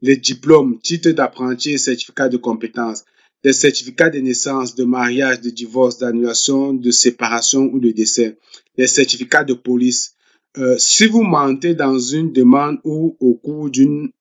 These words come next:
entrevue avec un agent d'I S C, vous commettez aussi un acte de fraude. C'est un crime. Donc, si vous présentez de faux documents ou donnez de faux renseignements, nous refuserons votre demande.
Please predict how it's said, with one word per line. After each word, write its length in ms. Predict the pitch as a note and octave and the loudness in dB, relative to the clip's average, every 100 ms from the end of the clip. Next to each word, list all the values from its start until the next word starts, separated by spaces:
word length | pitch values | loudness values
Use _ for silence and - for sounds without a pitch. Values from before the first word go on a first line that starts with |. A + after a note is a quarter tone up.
| _ _ B2 | _ _ 2
entrevue 760 | B2 A#2+ - B2 A#2+ A#2 D3 D#3 _ - - | 4 2 0 0 0 -2 -10 -10 _ -20 -14
avec 280 | C3 B2+ C#3 | -8 -2 -2
un 140 | D3+ C3+ | 4 6
agent 400 | B2+ A#2+ C3 C3+ | 6 4 4 2
d'I 140 | B2+ | 4
S 200 | C3 B2 | 2 2
C, 320 | B2+ C3 B2+ B2 _ _ | 2 4 2 0 _ _
vous 120 | E3 | 0
commettez 400 | F3+ D3+ C3+ C3+ | 4 2 4 2
aussi 380 | D#3 C3 - D#3+ | 2 2 -2 -8
un 240 | D3+ C#3+ C#3+ | -4 0 0
acte 300 | C3+ _ D3 | 0 _ -6
de 160 | B2+ | -4
fraude. 440 | A#2+ - C3+ B2 A2+ | -6 -6 -2 -2 -2
C'est 220 | - C#3 | -6 -2
un 140 | C#3 D#3 | 0 0
crime. 400 | - D#3 A#2+ G2+ _ _ _ _ | -2 -2 -4 -6 _ _ _ _
Donc, 280 | A#2 A#2+ A2 _ _ | -8 -8 -8 _ _
si 200 | - - | -8 -2
vous 140 | A3 B3+ | 4 4
présentez 560 | - D#3+ D3+ C#3 F#3 | 4 0 0 2 4
de 100 | F3 | 4
faux 300 | C3 - F3 | 0 4 4
documents 520 | E3 C3 C3+ C3 D3 D3+ | 4 0 0 0 -2 -2
ou 80 | E3 | -4
donnez 320 | C3+ C3 D3 | 0 0 2
de 100 | C3+ | 0
faux 240 | A#2+ D3 | -2 -4
renseignements, 640 | C3+ B2 A#2+ A#2+ A#2 B2 C3+ _ _ _ | -2 -2 -2 0 0 -2 -4 _ _ _
nous 440 | C#3 D3+ G3 G#3 | 0 4 6 4
refuserons 560 | D#3+ - C#3 C#3 C3 D#3 | 2 -2 -2 0 2 -2
votre 320 | D#3 D#3 C3+ | 0 -2 0
demande. 520 | A#2+ A#2+ C3 C3+ D3 | 0 2 2 0 -4